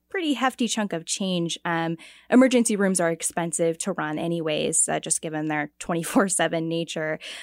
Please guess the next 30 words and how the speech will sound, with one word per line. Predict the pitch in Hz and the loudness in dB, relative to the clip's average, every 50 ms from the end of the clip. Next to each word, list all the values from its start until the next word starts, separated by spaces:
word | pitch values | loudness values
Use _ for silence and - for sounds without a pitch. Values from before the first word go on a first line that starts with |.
| - - - | -10 0 2
Um, | 277 262 262 262 | 4 6 6 6
but | 277 277 | 6 6
also, | 285 294 294 302 285 277 | 6 6 6 6 6 6
they, | 226 233 226 233 220 220 220 - | 6 6 6 8 8 6 6 4
they | 226 240 226 | 4 4 4
mentioned | 214 208 208 - 233 214 214 | 4 2 2 2 2 2 2
in | 202 196 202 | 2 2 2
a | 202 190 | 2 2
release, | 180 185 175 180 180 185 190 - - - - | 2 0 -2 0 0 0 2 2 0 0 0
um, | 180 175 175 175 180 170 | -2 0 0 0 0 2
that | 170 160 - - | 2 0 2 2
they | 196 | 2
just | 185 190 196 - - | 2 2 -2 0 0
felt | 190 175 180 | 0 0 0
that | - 175 175 | -2 -4 0
there | - 170 165 | 0 0 2
were | 170 175 | 2 2
some | 170 - - 175 165 170 170 160 | 0 0 0 0 0 0 -2 -2
partners | 165 - 208 - - 208 190 180 - | -2 0 0 0 2 0 -2 -2 -2
that | - - | -2 -4
would | 185 170 | -4 -6
be | - 165 165 170 175 - - - | -6 -6 -6 -6 -8 -10 -8 0
better | - 196 196 190 180 | 2 4 4 4 4
able | - - 175 170 - 160 160 | 4 2 0 0 0 -4 -4
to | - - 180 170 | -4 -4 -2 0
serve, | - - 165 160 160 156 156 160 170 - - | 2 2 2 2 0 0 0 -2 -4 -4 -4
um, | 156 160 160 160 165 | -2 -2 -2 -2 -2
the | 156 165 160 | -4 -6 -6
region. | 165 160 - - - - - - - | -6 -8 -8 -6 -6 -6 -4 -6 -4
So. | - - - - - - 190 | -4 -4 -4 -4 -4 -6 -8